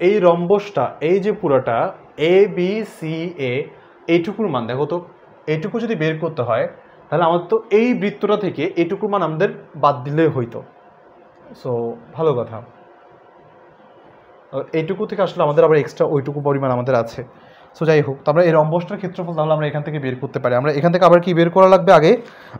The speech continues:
আমাদের, আম, ওবি কর্ণের, এরপর আবার বের করবো হচ্ছে ওবি কর্ণের দৈর্ঘ্য। কলমের ওপারে শেষ।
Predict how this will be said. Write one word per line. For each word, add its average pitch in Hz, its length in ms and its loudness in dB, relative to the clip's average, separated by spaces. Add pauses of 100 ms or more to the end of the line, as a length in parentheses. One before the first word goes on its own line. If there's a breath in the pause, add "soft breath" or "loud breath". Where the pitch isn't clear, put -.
আমাদের, 143 560 6
আম, 139 400 10 (1120)
ওবি 160 220 -2
কর্ণের, 131 320 0 (1500)
এরপর 160 240 -4
আবার 165 180 4
বের 156 200 -2
করবো 180 240 0
হচ্ছে 185 280 0
ওবি 151 200 2
কর্ণের 160 400 4
দৈর্ঘ্য। 123 380 -6 (1700)
কলমের 120 340 -6
ওপারে 113 300 -8
শেষ। - 400 -18